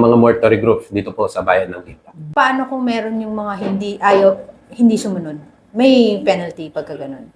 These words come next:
Speaker 2: Kung maipasa na yung ordinansa?
Speaker 1: Kapag pumasa ho ang ordinansang ito, ang penalty clause po natin, ito po ay magiging kasong kriminal
Speaker 2: Mm.
Speaker 1: at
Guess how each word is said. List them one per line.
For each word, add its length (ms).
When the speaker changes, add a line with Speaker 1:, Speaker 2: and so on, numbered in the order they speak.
Speaker 2:
Kung 160
maipasa 400
na 80
yung 320
ordinansa? 400
Speaker 1:
Kapag 160
pumasa 400
ho 240
ang 480
ordinansang 560
ito, 400
ang 400
penalty 400
clause 240
po 160
natin, 560
ito 240
po 160
ay 160
magiging 480
kasong 800
kriminal 640
Speaker 2:
Mm. 320
Speaker 1:
at 140